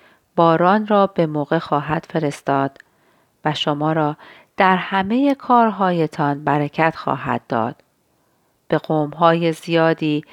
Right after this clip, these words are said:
قرض خواهید داد، ولی از آنان قرض نخواهید گرفت." ناتان نبی بلافاصله پس از توبهٔ داوود سخنانی دردناک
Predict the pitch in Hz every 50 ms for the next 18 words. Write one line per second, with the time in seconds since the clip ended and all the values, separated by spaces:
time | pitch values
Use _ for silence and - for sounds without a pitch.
0 | - - - - _ _ _ - 170 175 190 202 226 233 226 - - - 226 220
1 | 208 190 196 202 190 - _ - 165 156 143 143 135 - - _ _ _ _ _
2 | _ _ _ _ _ _ _ - 156 156 160 165 - - 156 156 - - - 156
3 | 156 151 147 147 151 151 151 160 - _ - - - _ _ _ _ - 160 151
4 | 143 135 127 143 156 - - 170 180 190 208 - - - 151 135 135 147 - -
5 | _ - - - - - - - - - - _ _ _ _ _ _ _ _ _
6 | _ _ _ _ _ _ _ _ _ _ _ _ _ - 240 262 294 302 302 -
7 | 311 320 320 339 349 311 240 185 175 165 - - 165 165 160 147 165 - _ -
8 | 277 294 320 330 302 - - 214 196 - - - 170 160 165 156 - - 180 185
9 | 185 - - 208 208 - - - - 190 180 170 196 190 196 196 202 - - 170
10 | 170 165 151 156 165 165 180 185 180 _ _ _ _ _ _ _ _ _ _ _
11 | _ _ _ - - - 302 - - 285 285 285 302 302 294 285 277 269 - 190
12 | 170 160 156 156 160 - _ - 170 170 165 165 160 165 - -